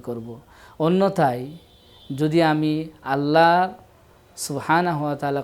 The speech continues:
কোরআন এবং রাসূল সাল্লাল্লাহু আলাইহি ওয়াসাল্লাম বিশুদ্ধ সুন্নাহকে পরিহার করে নিজের মতো আমল করি, কাল কিয়ামতের মাঠে সকল আমলগুলি হয়ে যাবে বরবাদ। সংক্ষিপ্ত আকারে দ্বিতীয় মূলনীতিকে আমরা বুঝতে পারলাম যে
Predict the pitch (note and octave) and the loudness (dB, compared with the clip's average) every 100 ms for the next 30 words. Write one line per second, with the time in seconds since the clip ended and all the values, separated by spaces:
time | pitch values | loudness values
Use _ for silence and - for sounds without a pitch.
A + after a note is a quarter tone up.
0 | - D3 D#3+ F3 F3 D#3 D3 C#3 - E3+ | -4 2 4 4 2 0 -2 -6 -6 -8
1 | - D#3 C#3+ C#3 C#3+ C#3 C#3 C#3 C3 C3 | -6 -4 -2 0 -2 -4 -6 -8 -8 -8
2 | D3+ C#3 C#3 - - F3+ G3+ G3 F#3 C#3+ | -10 -8 -10 -8 -4 -2 -2 -2 -2 -4
3 | B2+ D#3 D#3 D3+ D3 C3+ C#3 C3+ C#3 D3+ | -2 -2 0 0 -4 -4 -4 -4 -4 -4
4 | D3+ C#3+ C#3 C3 C#3 B2+ C3+ C#3+ D#3+ - | -4 -4 -6 -4 -6 -6 -8 -8 -10 -16
5 | - - - F#3+ G3 G3 F#3+ G#3+ B3 A#3+ | -20 -4 6 6 6 2 2 4 2 2
6 | F#3+ D#3+ C3+ C3+ - D3 D#3 D3 C3 C3+ | 2 2 -2 -6 -4 -2 0 -2 -2 -2
7 | D#3 F3 D#3+ D#3 C3+ C#3 C3+ C3 A#2+ A#2+ | 0 0 0 -2 -2 -6 -6 -6 -8 -8
8 | A2+ G2+ F#2+ - _ _ _ _ - - | -10 -14 -18 -20 _ _ _ _ -20 -20
9 | - - - - - - - - - E3+ | -20 -20 -20 -20 -20 -20 -20 -14 -4 -2
10 | F3 G3+ G3 E3 D#3+ D3+ C#3 D3+ D#3+ F3 | -2 0 2 2 2 0 0 -2 0 -2
11 | D#3+ F3 A3 A#3+ A#3+ G3 E3 D3 C#3+ C#3 | 0 0 0 -2 -2 0 0 0 -4 -6
12 | - D#3+ D3+ C3+ C3 C#3+ F#3+ G#3 - _ | -4 -2 -2 -4 -2 -4 -6 -14 -20 _
13 | - - - D3+ C3+ | -20 -20 -12 -8 -6